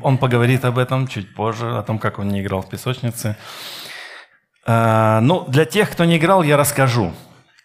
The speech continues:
Когда маленькие дети собираются и играют в песочнице,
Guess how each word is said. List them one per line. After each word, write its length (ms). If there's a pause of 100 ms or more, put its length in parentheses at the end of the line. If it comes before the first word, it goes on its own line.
(220)
Когда 640
маленькие 560
дети 280
собираются 600
и 100
играют 360
в 60
песочнице, 760